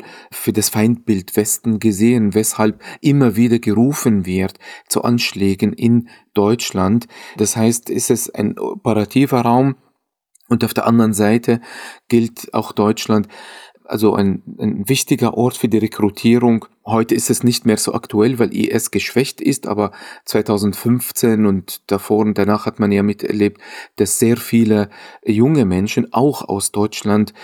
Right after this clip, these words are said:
sich dem I S auch vor Ort angeschlossen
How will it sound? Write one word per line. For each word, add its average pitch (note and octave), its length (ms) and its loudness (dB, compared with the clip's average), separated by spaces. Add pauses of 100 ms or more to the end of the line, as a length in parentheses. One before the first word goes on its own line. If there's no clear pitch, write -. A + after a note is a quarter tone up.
(120)
sich G#2+ 320 -2
dem G#2 220 0
I G#2 200 0
S - 520 -6
auch G2 180 -4
vor - 200 0
Ort A#2 340 0 (280)
angeschlossen G#2 840 -2